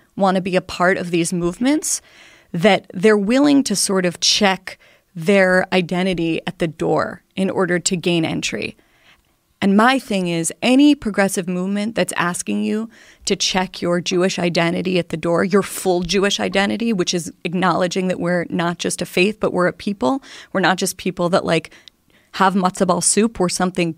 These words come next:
bigger than that. I, that's not a space I wanna be a part of. They would never ask that of any other group. Why us?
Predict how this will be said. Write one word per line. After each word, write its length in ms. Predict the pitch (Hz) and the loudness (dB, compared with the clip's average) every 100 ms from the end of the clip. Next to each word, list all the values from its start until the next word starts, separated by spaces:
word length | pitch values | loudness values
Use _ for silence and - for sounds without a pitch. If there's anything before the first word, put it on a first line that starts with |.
| - | -2
bigger 260 | 180 196 220 | -2 0 0
than 160 | 247 | 2
that. 240 | 285 311 - - - - _ _ - | 4 2 -2 -16 -20 -20 _ _ 0
I, 120 | 214 - | 0 2
that's 240 | 226 233 | 0 2
not 160 | 262 254 | 2 2
a 40 | |
space 340 | 233 214 220 220 | 2 2 2 2
I 60 | |
wanna 200 | 208 208 | 2 0
be 140 | 196 202 | 2 0
a 40 | |
part 300 | - 262 285 | 0 0 0
of. 300 | - - - _ _ - | -2 -6 -14 _ _ 2
They 80 | |
would 160 | 247 269 | 4 6
never 240 | 277 339 | 4 2
ask 220 | 233 196 - | 0 0 0
that 160 | 156 | -2
of 100 | 175 | -2
any 180 | - - | -4 -4
other 220 | - - | -6 -6
group. 320 | - - - - _ _ _ - | -8 -10 -10 -18 _ _ _ -2
Why 280 | 208 247 277 | 2 4 4
us? 380 | 247 - - | 0 -2 -10